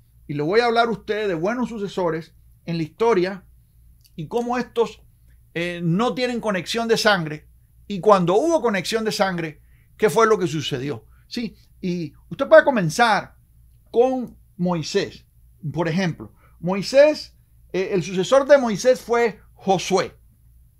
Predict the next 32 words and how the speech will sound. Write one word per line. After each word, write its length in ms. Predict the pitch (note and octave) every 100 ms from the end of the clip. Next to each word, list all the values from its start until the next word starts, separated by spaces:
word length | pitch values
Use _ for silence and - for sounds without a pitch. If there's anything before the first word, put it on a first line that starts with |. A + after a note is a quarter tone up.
| - - _ _ - -
Todos 200 | B3 C4
lo 80 | A#3
sabemos. 440 | G3 F3+ G#2+ F2+ _ - - -
Sin 140 | - G#3
embargo, 460 | G#3 D#4 B3+ - - _ _ - -
Moisés 420 | E3 G3+ - C#4+
tenía 400 | D4 C#4+ D4+ D4
hijos 320 | E4+ B3 G#3+
de 100 | D3+
sangre. 440 | D3+ D3 A#2 F#2+ - _ _ - -
Moisés 680 | D#3+ F3 D#3 G3+ C4 - - _ _ - _
tenía, 720 | - A3+ G#3+ G#3+ G#3+ B3 A#3+ _ _ - - _ - - -
eh, 500 | F3+ F#3 F#3 F3+ E3+
tenía, 440 | G3 F3+ G#3+ A#3 - F#3
tenía 360 | F#3 A3+ C#4+ D#4
hijos. 140 | G#3+
Si 60 | C#3+
usted 220 | - G#3
viene 320 | G#3 A3+ A#3
a 180 | G3+ G3
la 180 | F#3+ E3+
palabra 680 | E3+ F#3+ A3 A3+ G3+ D3 _ - - -
de 180 | - E3+
Dios, 580 | E3+ C4 C#4+ A#3+ A#3+ - - -
dice 300 | D3+ G#3+ A#3
ahí 320 | A3+ A#3+ A3
en 240 | F#3 D#3
Primera 380 | - E3+ F#3+ A3+
de 100 | G#3+
Crónicas, 560 | G#3 A#3 A#3 G3+ F3+ -
capítulo 500 | D3+ F#3+ F3 G#3+ F#3
veintitrés, 880 | F3 E3 D3+ C3+ A#3+ C#4+ A#3+ A3+